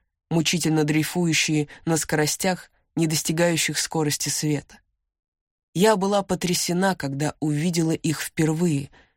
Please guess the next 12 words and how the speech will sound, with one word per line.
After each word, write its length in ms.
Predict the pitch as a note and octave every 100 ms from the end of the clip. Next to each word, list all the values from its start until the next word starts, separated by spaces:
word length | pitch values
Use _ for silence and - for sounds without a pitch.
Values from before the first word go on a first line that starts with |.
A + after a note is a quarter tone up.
| _ _ -
В 120 | -
Послограде 640 | F3 - D#3+ E3+ G3 D3+
карты 480 | C#3+ E3+ D#3+ D#3+ D#3
не 220 | D#3+ F#3+
были 180 | D#3 C#3+
общедоступными. 920 | C#3+ - D3 D3+ - G3 - D3 - _ _ _ _ _ _ _ -
Однако 480 | E3 F3 A3 G3+ F3+
к 100 | -
путешественникам 920 | F#3 F3+ - A3+ - F#3+ F#3 F3 D#3
вроде 320 | D#3+ F3+ D#3
меня 420 | D#3 D#3 F#3 F#3+ -
они 460 | E3 F3 F#3 E3+